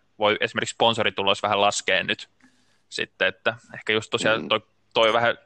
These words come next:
Speaker 1: vähän nimellinen toi, toi tossa. Eikä se, mä tiedä, olisiko tota edes sakotettu, ellei nyt olisi tää korona, et kun ne on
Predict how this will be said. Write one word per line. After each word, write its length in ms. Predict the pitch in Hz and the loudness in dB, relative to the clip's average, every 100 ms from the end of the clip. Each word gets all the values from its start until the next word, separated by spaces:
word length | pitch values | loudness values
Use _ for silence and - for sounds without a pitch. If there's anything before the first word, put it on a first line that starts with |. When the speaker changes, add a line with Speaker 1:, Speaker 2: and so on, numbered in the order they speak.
| - | -6
Speaker 1:
vähän 220 | 120 123 | -4 -2
nimellinen 540 | 127 120 110 110 104 104 | 0 0 2 2 0 2
toi, 300 | 107 104 104 _ _ _ - | 2 2 0 _ _ _ 0
toi 200 | 110 104 | 2 4
tossa. 240 | 107 - | 2 2
Eikä 140 | 120 147 | 0 0
se, 140 | 160 - | -2 0
mä 60 | |
tiedä, 180 | 165 156 | 2 4
olisiko 200 | 156 - | 4 0
tota 240 | 151 147 - _ - | -2 0 -2 _ -4
edes 140 | 143 - | -2 2
sakotettu, 480 | 147 139 107 - - | 0 0 -6 -6 -2
ellei 300 | 117 110 110 | 0 2 2
nyt 160 | 110 117 | 0 -2
olisi 120 | - | 0
tää 100 | 113 | 0
korona, 420 | 120 113 101 95 | 4 4 2 0
et 140 | 95 - | -4 -10
kun 140 | - _ _ _ _ _ 101 | -18 _ _ _ _ _ -2
ne 60 | |
on 180 | 98 | -2